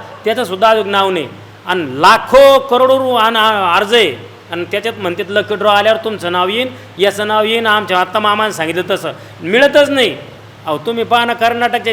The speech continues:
ते मा-, मा-, बाहेरचे दे, जवळच्या राज्यात ते ट्रॅक्टरला किती सबसिडी येतं आणि इथं पहा, तिथं जवळजवळ लाखात ट्रॅक्टर मिळून राहिले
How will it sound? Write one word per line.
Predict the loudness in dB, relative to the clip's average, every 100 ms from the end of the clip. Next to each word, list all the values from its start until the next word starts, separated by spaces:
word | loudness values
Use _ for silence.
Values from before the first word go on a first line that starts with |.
| -4
ते |
मा-, | -2 -2
मा-, | -2 -2
बाहेरचे | 0 2 2 -2
दे, | -4 -4
जवळच्या | 0 0 0 0
राज्यात | 0 0 -2 -4 -12 -20 -20 -10
ते | -2
ट्रॅक्टरला | -2 -2 -2 -2
किती | -2 -6
सबसिडी | -8 -8 -4 -2
येतं | 0 -2
आणि | -4 -6
इथं | -4 -2
पहा, | 0 0 -2 -12 -14 -10
तिथं | -6
जवळजवळ | -4 -4 -4
लाखात | 0 0 0
ट्रॅक्टर | 0 -2 -2 -4
मिळून | -2 2
राहिले | 4 2